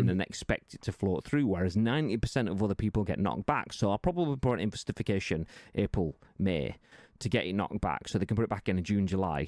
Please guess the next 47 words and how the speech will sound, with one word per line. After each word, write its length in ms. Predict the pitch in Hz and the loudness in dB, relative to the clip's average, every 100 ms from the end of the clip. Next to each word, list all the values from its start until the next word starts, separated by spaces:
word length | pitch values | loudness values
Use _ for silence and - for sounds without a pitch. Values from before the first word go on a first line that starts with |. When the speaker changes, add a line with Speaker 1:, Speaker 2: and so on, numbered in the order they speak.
| - | -6
Speaker 2:
to 100 | 98 | -4
get 160 | 104 | 0
it 80 | 87 | 0
in 120 | 92 90 | 2 2
August 460 | 87 80 80 - | 2 2 -2 -4
for 80 | - | -8
the 80 | - | -4
second 300 | - 92 87 | -4 -2 -2
attempt-ish 580 | - 78 64 78 76 - - | 0 -2 0 -2 -2 -4 -2
and 100 | 92 | 0
going 220 | 87 82 | 0 0
ahead. 360 | 85 87 78 - - - - - _ | 0 -2 -4 -8 -20 -20 -20 -20 _
'Cause 180 | - 120 - | -2 -2 -2
if 180 | - 151 | -2 0
that 160 | 190 196 | 0 0
is 180 | - 302 | 0 0
the 80 | 208 | -2
case, 280 | - 80 - | -4 -6 -4
then 120 | 110 | -2
I 40 | 123 | 0
start 280 | - - - | 0 -2 -2
to 80 | 120 | 0
worry 360 | 113 165 208 90 | 2 2 2 0
then. 180 | 71 | 0
I'm 140 | 80 101 | 0 2
thinking, 360 | 123 123 110 | 0 0 0
okay, 240 | 101 107 101 | 0 0 0
X 200 | 190 - | 0 -2
Defiant, 500 | 175 - 90 64 - - - - - - - | -2 0 -2 -4 -10 -14 -16 -10 -10 -6 -6
for 60 | |
some 260 | - 233 277 | 0 0 0
reason 320 | 226 131 117 | 0 0 0
it's 120 | - - _ - | -2 -10 _ -2
dropped 280 | 127 98 - | -2 -2 -4
the 40 | |
Tom 220 | 123 98 | -2 -2
Clancy 380 | - 95 95 85 | 0 -2 -2 -2
name. 360 | 82 104 180 170 | 0 0 -2 -2
Maybe 220 | - 123 127 | -2 0 0
this 160 | - | -2
is 80 | 107 | -4
pub 240 | - 110 | -2 -2
G, 360 | 95 107 101 95 | 0 0 2 0
not 120 | 101 87 | 0 -2
pub 140 | 87 | -2
G, 220 | 98 120 | 0 2
Ubisoft 540 | 120 113 113 107 - | 0 0 0 0 -8